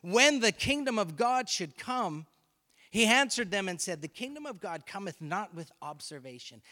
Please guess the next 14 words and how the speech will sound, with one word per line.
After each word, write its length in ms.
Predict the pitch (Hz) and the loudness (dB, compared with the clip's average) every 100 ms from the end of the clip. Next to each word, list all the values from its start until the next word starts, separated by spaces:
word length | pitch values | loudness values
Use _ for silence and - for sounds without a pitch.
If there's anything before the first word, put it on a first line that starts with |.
| - | -8
It's 160 | 233 220 | -6 0
not 280 | 240 277 277 | 2 2 0
this 180 | 240 185 | -4 -2
natural 640 | 208 233 240 - 220 214 | 0 2 0 -4 -6 -6
empire 540 | 208 240 175 208 180 156 | -6 -6 -6 -6 -4 -6
that 180 | 151 | -8
you're 120 | 202 190 | -8 -8
gonna 180 | 196 | -8
see 320 | 170 - 220 170 - - | -10 -8 -8 -8 -14 -10
coming, 480 | - 240 208 196 170 _ | -6 -4 -4 -6 -10 _
taking 340 | - 240 226 214 | -6 -4 -2 2
over 280 | 220 214 220 | 2 2 -2
the 140 | 214 | -8
Romans. 580 | 214 220 214 151 113 - | -8 -10 -10 -10 -10 -14